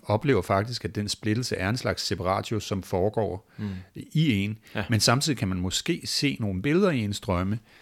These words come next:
Speaker 1: som har separatio-symbolik,
Speaker 2: Ja.
Speaker 1: altså at der er sværd eller sakse eller
Speaker 2: Mm.
Speaker 1: et eller andet andet, der kan splitte ting op, ikke?
Speaker 2: Mm.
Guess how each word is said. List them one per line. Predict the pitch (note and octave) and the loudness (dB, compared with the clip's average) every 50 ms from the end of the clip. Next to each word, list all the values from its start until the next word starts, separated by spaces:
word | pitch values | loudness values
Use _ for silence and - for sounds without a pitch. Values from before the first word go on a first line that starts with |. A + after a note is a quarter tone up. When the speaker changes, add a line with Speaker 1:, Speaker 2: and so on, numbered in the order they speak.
| - - - - - _ - | -20 -20 -20 -20 -20 _ -2
Speaker 1:
som | - - A2+ G#2+ | 2 4 4 4
har | G#2 G#2+ | 4 4
separatio-symbolik, | G2+ - - A2 G2 G#2+ F#2+ G2+ G2+ G#2 G#2+ - - - A2+ G#2 A2+ D3 - _ _ - - - - A#2+ G#2 G2+ - F#2+ F#2+ A2 C#3+ F3 - - - - - - | 2 4 2 2 2 2 2 2 2 2 2 0 -2 -2 -2 -2 -2 -4 -10 _ _ -8 -6 -2 0 0 0 2 2 0 2 2 0 0 -2 -4 -10 -16 -10 -10
Speaker 2:
Ja. | A2 F#2+ - - | -8 -8 -6 0
Speaker 1:
altså | - A2+ G#2 - A#2+ G#2+ | 4 4 4 6 4 4
at | F#2+ G2 G2 - - | 4 4 0 2 2
der | F#2+ | 2
er | F2+ F2+ | 2 4
sværd | - - - A2 A2+ B2 A#2+ A2+ | 2 2 4 4 2 4 2 2
eller | F#2+ F#2 F#2 | 2 2 2
sakse | E2+ - - F#2 E2+ F2+ - - - B2+ A2 F#2+ F2 | 2 2 2 0 0 -2 -4 -2 0 2 2 2 0
eller | E2 E2+ E2+ E2 E2 E2+ | 0 0 0 2 2 2
Speaker 2:
Mm. | F2 F2 - | 0 0 0
Speaker 1:
et | A2 | 0
eller | A#2 B2 G#2+ | 0 2 2
andet | G2 G2 F#2+ F2 | 0 0 0 0
andet, | E2+ G2 A2 | 0 0 0
der | - G2 | -2 -2
kan | - G2 | 0 -2
splitte | - - - - F#2 F2+ F2 - | -2 -2 0 0 2 2 2 0
ting | - - G#2 G#2 E2+ | 0 0 0 0 0
op, | E2 E2 E2+ - | -2 -2 -2 -2
ikke? | C3 D3 D3+ | -4 -4 -4
Speaker 2:
Mm. | - A#2+ A2+ A2 | -4 -6 -6 -6